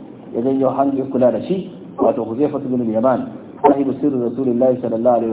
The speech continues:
wasallama, ma abocin sirrin manzon Allah. Haifu qala, inda Huzaifa yake cewa, "Awwalu ma tattaqiduna min dinikum al-khushu'." Farkon abin da za ku rasa a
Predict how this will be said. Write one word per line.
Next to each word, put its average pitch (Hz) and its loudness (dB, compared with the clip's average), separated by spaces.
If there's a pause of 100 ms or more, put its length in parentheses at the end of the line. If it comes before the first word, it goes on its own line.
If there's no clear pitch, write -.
wasallama, 127 2 (380)
ma 147 6
abocin - -2
sirrin 135 0
manzon 110 -2
Allah. 110 -2 (240)
Haifu 143 2
qala, 131 4
inda 135 0
Huzaifa 127 2
yake 123 -2
cewa, 120 2 (300)
"Awwalu 135 4
ma 135 6
tattaqiduna 135 0
min 131 2
dinikum 135 2
al-khushu'." - 2 (400)
Farkon 165 0
abin 143 0
da 147 0
za 131 2
ku 131 -4
rasa 127 0
a 104 -2